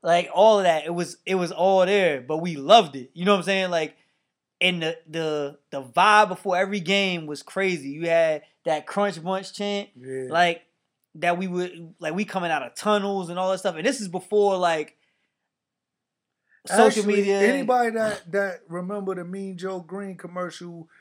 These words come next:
Speaker 2: where he threw the kid the jersey, the Coke commercial?
Speaker 1: Yeah.
Speaker 2: That was filmed in Memorial
Speaker 1: Memorial Field,
Speaker 2: Field.
Speaker 1: yeah,
Speaker 2: He's,
Speaker 1: yeah.
Speaker 2: he's in one of the tunnels.
Speaker 1: Yeah.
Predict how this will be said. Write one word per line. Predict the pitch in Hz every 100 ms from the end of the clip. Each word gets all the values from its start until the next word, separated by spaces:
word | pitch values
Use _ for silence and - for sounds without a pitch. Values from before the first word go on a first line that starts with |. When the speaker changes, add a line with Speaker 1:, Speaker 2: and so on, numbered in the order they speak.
| _ -
Speaker 2:
where | 147
he | 165
threw | 165 196 190
the |
kid | 175 - 190 180 160
the | 156
jersey, | 143 190 180 156 147
the | 135
Coke | - 180 180
commercial? | 180 185 196 202 214 185
Speaker 1:
Yeah. | 240 208 139 110 _
Speaker 2:
That | 151 175
was | 180 -
filmed | - 220 208 185 170
in | 175
Memorial | 175 175
Speaker 1:
Memorial | 196 226 220
Field, | 277 269 180 165
Speaker 2:
Field. |
Speaker 1:
yeah, | 262 208
Speaker 2:
He's, | 233
Speaker 1:
yeah. | 190 127
Speaker 2:
he's | 156 151
in | 165 180
one | 170 170
of | 175
the | 175
tunnels. | - 196 165 131
Speaker 1:
Yeah. | 196 208 143